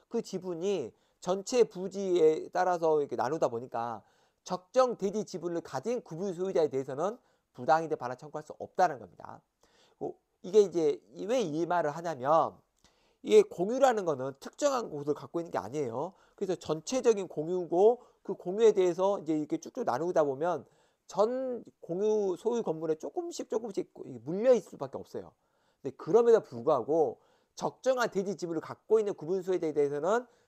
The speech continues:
그 지분에 관한 권리를 행사할 수 없다라는 게 이제 대법원 판례입니다. 그래서 적정 대지 지분을 가진 구분 소유자에 대해서는 고-, 대-,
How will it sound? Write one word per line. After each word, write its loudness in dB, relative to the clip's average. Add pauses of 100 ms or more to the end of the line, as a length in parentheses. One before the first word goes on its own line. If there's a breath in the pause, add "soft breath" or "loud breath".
(100)
그 -6
지분에 -2
관한 -2 (440)
권리를 -2
행사할 -4
수 -8
없다라는 2
게 -2
이제 -6
대법원 -8
판례입니다. -16 (580)
그래서 -12
적정 -2
대지 -6
지분을 -6
가진 -8
구분 -10
소유자에 -4
대해서는 -2 (640 soft breath)
고-, -18 (120)
대-, -4